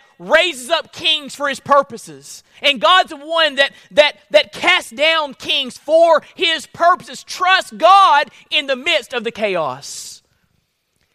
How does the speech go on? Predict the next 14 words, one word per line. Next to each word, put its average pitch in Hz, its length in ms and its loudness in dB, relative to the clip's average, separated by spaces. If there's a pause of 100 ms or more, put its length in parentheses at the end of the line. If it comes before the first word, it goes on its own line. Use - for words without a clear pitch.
(260)
because 185 380 -4
he's 170 840 -16 (460)
in 156 300 -14
control. 127 640 -16 (1300)
You - 40 -20
know, 170 60 -6
if 170 100 -14
you 214 140 -6
would 196 120 -2
have 143 120 -12
gone 196 420 -4
to 170 560 -6 (920)
an 170 140 -2
Assyrian 226 800 -4